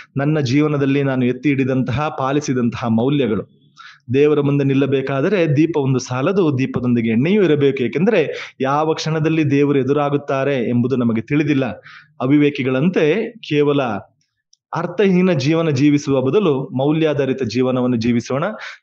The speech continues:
ನಮ್ಮ ಜೀವನ ಎಂಬ ದೀಪಕ್ಕೆ ಮೌಲ್ಯ ಎಂಬ ಎಣ್ಣೆ ಸದಾ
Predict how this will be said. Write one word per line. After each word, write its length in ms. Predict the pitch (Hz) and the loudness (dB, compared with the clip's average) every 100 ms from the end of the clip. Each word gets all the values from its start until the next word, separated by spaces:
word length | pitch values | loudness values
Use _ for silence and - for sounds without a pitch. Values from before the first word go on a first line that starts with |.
| 131 | -6
ನಮ್ಮ 180 | 131 | -2
ಜೀವನ 420 | 120 104 147 185 180 | -2 -2 0 2 2
ಎಂಬ 240 | 156 160 | 0 -2
ದೀಪಕ್ಕೆ 720 | 131 175 226 240 233 151 127 247 240 - _ - | 0 0 0 -2 -2 -2 0 -2 -6 -14 _ -2
ಮೌಲ್ಯ 380 | 139 165 196 175 | 0 2 2 2
ಎಂಬ 220 | 156 147 | 2 0
ಎಣ್ಣೆ 480 | 139 160 190 123 107 | 0 0 0 0 -4
ಸದಾ 600 | - 139 143 208 127 | -6 -4 0 0 0